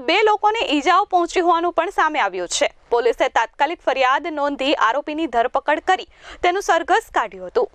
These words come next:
આ અંગે ડી સી પી ભગીરથ ગઢવીએ માહિતી આપતા જણાવ્યું હતું કે સુરતના ડિંડોલી વિસ્તારમાં સાંઈ શક્તિ સોસાયટી આવેલી છે, જ્યાં ગઈકાલે લગ્ન પ્રસંગ હતો,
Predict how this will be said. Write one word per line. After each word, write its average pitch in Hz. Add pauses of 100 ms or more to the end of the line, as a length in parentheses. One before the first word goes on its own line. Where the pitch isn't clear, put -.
(460)
આ -
અંગે 466
ડી 330
સી -
પી 392
ભગીરથ 294
ગઢવીએ 262
માહિતી 254
આપતા 294
જણાવ્યું 247
હતું 247
કે 339
સુરતના 302
ડિંડોલી 254
વિસ્તારમાં 262
સાંઈ 262
શક્તિ 320
સોસાયટી 240
આવેલી 190
છે, - (440)
જ્યાં 330
ગઈકાલે 415
લગ્ન 302
પ્રસંગ 233
હતો, -